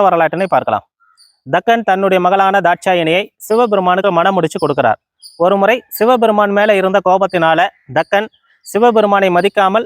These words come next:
மற்ற தேவர்களை வச்சு ஒரு யாகம் பண்றார். இதனால தாட்சாயணி தனது தந்தையான தக்கனிடம் சென்று முறையிட சிவபெருமான் கிட்ட அனுமதி கேட்கறாங்க. சிவபெருமான் அதற்கு அனுமதி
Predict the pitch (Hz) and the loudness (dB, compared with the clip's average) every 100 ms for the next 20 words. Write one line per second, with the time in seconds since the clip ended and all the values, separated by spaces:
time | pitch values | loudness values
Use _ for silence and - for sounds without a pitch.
0 | - 156 190 233 208 226 233 196 185 170 | -4 -4 0 2 2 2 2 0 0 -2
1 | 226 185 165 170 170 160 147 170 208 _ | 0 0 0 0 -2 -2 0 0 -2 _
2 | _ _ - 156 190 190 165 190 - 202 | _ _ -6 -2 0 0 0 -2 0 -2
3 | 185 226 - - 160 165 170 170 202 208 | -2 -6 -8 -4 -2 -2 -2 -2 0 0
4 | 180 180 165 208 202 185 165 170 196 175 | 0 0 0 0 0 -2 -2 -4 -2 0
5 | 180 185 165 240 _ _ _ - 262 277 | 0 2 0 -2 _ _ _ -6 0 2
6 | 240 220 202 190 202 185 196 185 160 151 | 2 2 0 0 -2 -2 -2 0 -2 0
7 | 139 151 208 _ - 190 220 202 185 185 | -2 0 -2 _ -10 -2 0 0 0 0
8 | 175 160 180 165 156 | 0 0 0 -2 -4